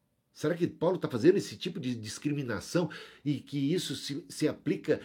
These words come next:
de maneira generalizada para todas as igrejas, em todos os contextos, em todas as sociedades, em todos os tempos? Será que é isso? Então,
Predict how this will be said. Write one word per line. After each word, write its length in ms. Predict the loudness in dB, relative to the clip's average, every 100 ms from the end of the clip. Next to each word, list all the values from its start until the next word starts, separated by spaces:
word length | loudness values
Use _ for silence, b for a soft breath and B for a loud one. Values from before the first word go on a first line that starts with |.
| B
de 80 | -2
maneira 320 | 2 6 6
generalizada 920 | 6 2 2 2 0 -2 -2 2 -2 B B _
para 160 | 0 0
todas 560 | -2 _ 10 10 10
as 140 | 2 0
igrejas, 460 | 2 6 6 4
em 120 | -2 -2 -8 _
todos 360 | 12 12 6
os 140 | 0 2
contextos, 580 | 0 4 8 6 6 -4
em 180 | -4 -8 -20 _
todas 340 | 10 10 10 0
as 80 | 0
sociedades, 680 | 0 0 -2 0 -2 -2
em 100 | -8
todos 380 | 4 10 10 10
os 160 | -6 -2
tempos? 560 | -2 -2 -10 -14 -6
Será 280 | -2 4 2
que 140 | 2 0
é 40 |
isso? 380 | 0 -2 -4 -14 b b b b b
Então, 300 | _ 0 0